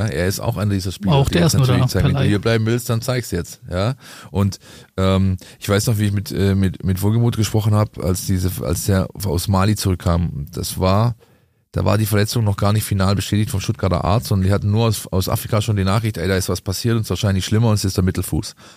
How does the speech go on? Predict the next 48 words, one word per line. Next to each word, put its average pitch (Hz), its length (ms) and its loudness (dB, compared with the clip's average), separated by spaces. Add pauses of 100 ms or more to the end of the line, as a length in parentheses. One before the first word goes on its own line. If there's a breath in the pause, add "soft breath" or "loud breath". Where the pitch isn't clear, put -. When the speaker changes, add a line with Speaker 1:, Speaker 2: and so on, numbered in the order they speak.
(200 loud breath)
Speaker 1:
Und 90 220 -4
dann 98 60 0
hat 101 80 0
er 104 60 -2
schon 101 120 -2
gesagt, 98 240 0
okay, 101 180 0
wenn 110 140 2
es 104 120 -4
so 101 360 2
eintrifft, 101 800 0
wie 101 140 0
es - 80 -4
sich 95 180 -4
jetzt 95 220 0
gerade, 92 440 2
äh, 87 400 2 (520 loud breath)
zeigt, 110 440 0
wird 95 120 0
das 92 180 -2
natürlich 90 640 -2 (380)
eher 95 200 0
unrealistisch 107 600 0
mit 90 120 -4
einer 90 300 0 (400)
Verlängerung, 98 500 0
zumal 98 300 0
zu - 80 -4
den 98 140 0
Konditionen. 107 520 0
Wir 92 80 2
wissen 92 220 -2
alle, 107 220 0
da 98 100 0
ist 90 180 -2
eine 92 80 -2
K 92 160 -2
O 110 200 2
dahinter 107 340 0
mit 95 140 -2
sechzehn 101 300 -2
Millionen 98 260 0
Euro, 113 200 2
das 101 140 0
ist 98 140 -4
ein - 60 -6
ordentliches 92 360 -2
Brett. - 300 -8